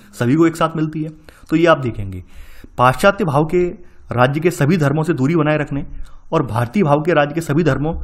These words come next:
को समान आदर देने के कारण दोनों के बीच तनाव की तरह एक कठिन स्थिति पैदा हो गई है। जैसा कि आप जानते हैं पाश्चात्य भाव में क्या है कि उन्होंने दूरी बना ली है, जबकि हमने दूरी नहीं बनाई है, हमने ब-, बाकायदा उनका सम्मान किया है,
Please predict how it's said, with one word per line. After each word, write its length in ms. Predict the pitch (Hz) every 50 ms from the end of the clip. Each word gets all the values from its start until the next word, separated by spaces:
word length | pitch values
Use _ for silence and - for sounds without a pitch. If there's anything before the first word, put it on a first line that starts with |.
| - -
को 120 | - - 151
समान 300 | - 131 127 139 170 170
आदर 200 | 156 151 165 160
देने 240 | 147 135 135 151
के 100 | 147 160
कारण 280 | 151 139 127 123 127 156 - - - - - - -
दोनों 300 | 117 107 139 147 170 190
के 80 | 175 185
बीच 220 | 160 180 - -
तनाव 200 | - 143 143 143
की 80 | 147 151
तरह 180 | 139 135 139
एक 160 | 151 151 - -
कठिन 200 | 127 - 147 139
स्थिति 240 | - - - 175
पैदा 200 | 160 127 113 110
हो 140 | 101 98 95
गई 180 | 92 95 87 87
है। 80 | 85 82 - - - - - - -
जैसा 180 | 110 107 135
कि 100 | 131 147
आप 140 | 139 131 117
जानते 280 | 117 117 120 131 143 151
हैं 140 | 147 156 - - - - - - -
पाश्चात्य 400 | 117 117 - - 156 156 151 147
भाव 140 | 120 120 139
में 140 | 156 156
क्या 100 | 151 165
है 140 | 165 156 123
कि 80 | - - 131
उन्होंने 200 | 127 131 135 123
दूरी 240 | 117 120 135 160
बना 180 | 165 156 147 147
ली 180 | 143 143 143 147
है, 100 | 160 - - - - - - -
जबकि 200 | 156 165 - 208
हमने 140 | 190 208 196
दूरी 240 | 160 190 208 214 208
नहीं 100 | 196 170
बनाई 260 | 143 123 113 104 101
है, 80 | 98
हमने 220 | 98 107 131 156 160
ब-, 100 | - 123
बाकायदा 400 | - - - 107 123 127 135 151
उनका 140 | 156 160 160
सम्मान 420 | - - 113 110 117 135 151 170
किया 240 | 165 - 170 165 156
है, 140 | 185 -